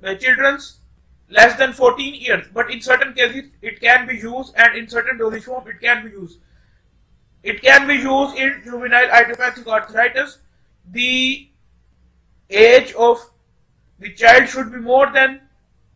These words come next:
three years, from two to three, and the dose is two to three M G per K G per day for up to four weeks. But in case of acute pain, the transdermal patches can be used in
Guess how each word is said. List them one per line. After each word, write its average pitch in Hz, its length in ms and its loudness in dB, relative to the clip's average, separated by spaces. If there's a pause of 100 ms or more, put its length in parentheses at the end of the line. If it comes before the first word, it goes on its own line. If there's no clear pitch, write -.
(880)
three 262 240 -4
years, 285 500 2 (880)
from 254 400 2
two 294 260 -4
to 269 160 -10
three, 277 380 -4
and 233 240 6
the 254 60 -12
dose 262 380 0
is 262 300 -16 (180)
two 277 340 -10
to 262 120 -18
three 254 220 -6
M 233 200 -2
G 269 80 -14
per 240 200 -8
K 254 200 -8
G 269 100 -18
per 214 240 -4
day 226 400 0 (500)
for 226 280 0
up 247 180 -2
to 233 100 -16
four 247 320 2
weeks. 156 300 -18 (160)
But 214 180 -4
in 240 140 -10
case 247 240 0
of 262 140 -6
acute 269 460 -14
pain, 254 300 -2
the 269 60 -16
transdermal 247 640 -4
patches 233 320 -4
can 269 260 -2
be 277 80 -16
used 254 420 -14 (600)
in 262 440 -6